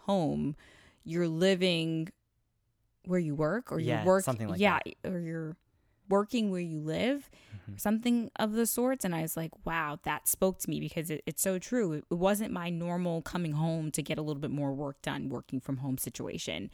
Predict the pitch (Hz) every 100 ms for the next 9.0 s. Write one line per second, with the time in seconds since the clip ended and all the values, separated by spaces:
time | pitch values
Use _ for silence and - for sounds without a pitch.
0 | - 117 107 185 180 - 151 151 147 143
1 | 151 147 147 147 143 139 - - 160 147
2 | 151 151 160 143 139 - - - 240 -
3 | - 160 - 147 143 135 - - - -
4 | - - _ _ _ - - - 110 -
5 | - _ - 101 95 110 101 92 95 92
6 | 104 - 107 - 107 95 104 92 87 92
7 | - _ 120 - 98 82 76 95 - _
8 | - - 98 117 156 147 127 - 123 117